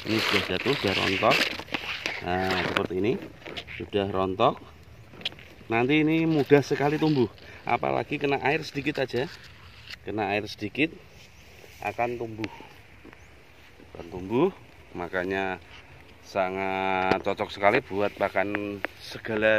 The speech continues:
jenis kambing. Assalamualaikum warahmatullahi wabarakatuh. Saya perkenalkan, ini padang rumput. Padang rumput di tempat saya ini ukurannya, untuk ukurannya seribu meter.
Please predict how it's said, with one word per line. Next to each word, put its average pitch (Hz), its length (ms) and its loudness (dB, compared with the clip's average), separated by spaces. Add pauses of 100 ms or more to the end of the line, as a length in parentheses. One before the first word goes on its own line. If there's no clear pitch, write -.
jenis 113 240 -6
kambing. 107 320 -4 (720)
Assalamualaikum 160 480 -6
warahmatullahi 156 400 -6
wabarakatuh. 143 480 -4
Saya 139 160 -2
perkenalkan, 135 800 -2
ini 151 320 -8 (320)
padang 127 640 -8
rumput. 151 640 -8 (1080)
Padang 101 400 -6
rumput 120 1040 -4
di 117 80 -6
tempat 113 240 -8
saya 110 320 -4
ini 127 160 -4 (880)
ukurannya, 104 960 0 (1040)
untuk 143 320 -10
ukurannya 139 480 -4 (960)
seribu 147 320 -6
meter. 135 320 -4